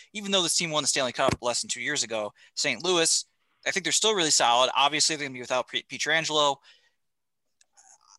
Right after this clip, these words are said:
I, that'll hurt them a lot, but they still, to me, have a really, really solid team. Uh, I,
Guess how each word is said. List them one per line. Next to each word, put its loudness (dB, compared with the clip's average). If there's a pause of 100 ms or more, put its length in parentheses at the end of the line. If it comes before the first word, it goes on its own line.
(280)
I, 0
that'll 0
hurt -4
them 0
a -4
lot, 0 (200)
but -2
they -4
still, 0
to -6
me, -8
have -4
a -14
really, -10
really -2
solid 4
team. -8 (580)
Uh, -4 (100)
I, 2